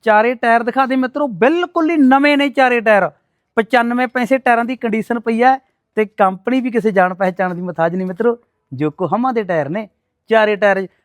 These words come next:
ਚਾਰੇ ਟਾਇਰਾਂ ਤੇ ਤੁਹਾਨੂੰ ਬਿੱਲ ਵੀ ਮਿਲ ਜਾਣਗੇ। ਆਹ ਕਰਵਾ ਕੇ ਚੈੱਕ, ਕਿਉਂ? ਕਰਵਾ ਦੇ ਕਰਾ ਚੈੱਕ।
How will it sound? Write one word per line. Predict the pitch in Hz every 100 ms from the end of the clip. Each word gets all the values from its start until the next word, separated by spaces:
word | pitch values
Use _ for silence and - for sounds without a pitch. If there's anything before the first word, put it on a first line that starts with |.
| _
ਚਾਰੇ | - 226 240
ਟਾਇਰਾਂ | 247 240 254
ਤੇ | 277
ਤੁਹਾਨੂੰ | 285 277
ਬਿੱਲ | 226 247
ਵੀ | 269
ਮਿਲ | 262 208
ਜਾਣਗੇ। | 175 208 190 - _ _ _ _ _
ਆਹ | 185 240
ਕਰਵਾ | 208 143 147
ਕੇ | 156 143
ਚੈੱਕ, | 143 123 113 _ _ _ _ _ _ _ _ _
ਕਿਉਂ? | 208 277 196 - _ _ _ _ _ _ _ _ _ _ _ _ _
ਕਰਵਾ | - 196 185
ਦੇ | 170
ਕਰਾ | 143 143
ਚੈੱਕ। | 143 -